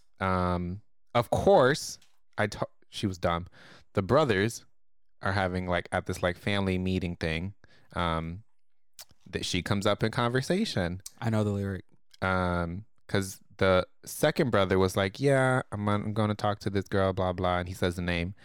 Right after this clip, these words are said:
Speaker 1: And the first brother's like, "What does she look like?" And then he showed her. And the first brother was just like, <sighs> that he already been with her, blah, blah, blah, blah.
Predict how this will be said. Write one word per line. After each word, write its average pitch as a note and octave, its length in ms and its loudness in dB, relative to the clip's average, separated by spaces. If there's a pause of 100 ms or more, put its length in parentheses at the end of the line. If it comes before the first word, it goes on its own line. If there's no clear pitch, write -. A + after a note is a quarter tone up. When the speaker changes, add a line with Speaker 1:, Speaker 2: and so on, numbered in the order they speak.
(140)
Speaker 1:
And - 100 -14
the F2 40 -2
first G2+ 260 0
brother's F2+ 300 -2
like, F2 300 -2 (1300)
"What E3 140 -2
does A#3+ 60 -2
she F3+ 120 0
look C#3+ 200 0
like?" E2 260 -2 (1300)
And F2 140 -6
then E2+ 220 0
he F2 120 -2
showed F2 320 0
her. F#2+ 220 -2 (500)
And D#2+ 220 -8
the - 40 -12
first - 380 -4
brother E2+ 240 0
was E2 140 -2
just E2 240 -8
like, E2 320 -4 (1500)
<sighs> - 20 -20 (1500)
that F2+ 120 0
he A2 160 2
already G2 220 4
been A#2+ 220 2
with C3+ 160 2
her, C3 240 6
blah, F2 260 4
blah, E2 240 2
blah, E2+ 300 0
blah. G2+ 640 2